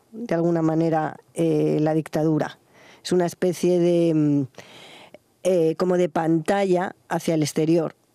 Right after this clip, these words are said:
pero que, de hecho, casi todos los grandes opositores al franquismo que estaban fuera se oponían a la llegada de turistas aquí. O sea, porque era una manera de seguir alimentando al régimen desde un punto de vista económico.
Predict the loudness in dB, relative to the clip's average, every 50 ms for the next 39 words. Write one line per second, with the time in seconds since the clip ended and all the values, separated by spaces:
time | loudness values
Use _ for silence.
0 | _ _ _ _ _ _ _ -2 0 0 0 -2 -2 -2 -2 0 0 0 0 0
1 | -2 -4 -6 _ -16 -18 -8 _ -2 0 0 0 -2 0 0 0 -2 -2 -4 _
2 | _ _ _ _ -20 -20 -10 -6 -6 -4 -2 -2 -4 -2 0 -2 0 0 0 0
3 | 0 0 0 -2 -4 -6 -6 -2 -2 0 2 2 2 2 2 0 0 0 -2 -4
4 | -2 -2 -2 0 0 0 -2 -2 -2 -2 -2 -2 0 0 0 0 0 -2 -4 -2
5 | -2 -2 -2 -2 0 -2 0 0 0 0 0 0 -4 -4 -2 -2 -2 -2 -2 -4
6 | -2 -2 0 0 0 0 -2 -4 -8 -14 -20 -20 -20 -12 -8 -2 0 0 0 0
7 | 0 2 2 2 2 2 0 -2 -4 -6 -8 -16 -20 -20 -20 _ _ -4 -2 0
8 | 2 2 0 2 0 0 0 0 0 0 0 0 0 2 0 0 -2 -4 -8 -8
9 | -8 -8 -10 -8 -6 -6 -4 -2 -2 -2 -2 -2 -6 -12 _ _ -6 -4 -4 -2
10 | -2 -2 -2 -2 0 0 0 0 0 0 0 0 0 0 0 0 0 0 0 0
11 | 0 0 0 0 2 2 2 0 -2 -2 _ -2 -2 0 2 2 0 0 0 0
12 | 0 0 0 -2 -2 -2 -2 0 0 0 0 0 0 0 0 0 0 0 0 0
13 | -2 -2 0 0 0 2 2 0 0 0 -2 -6 -8 -8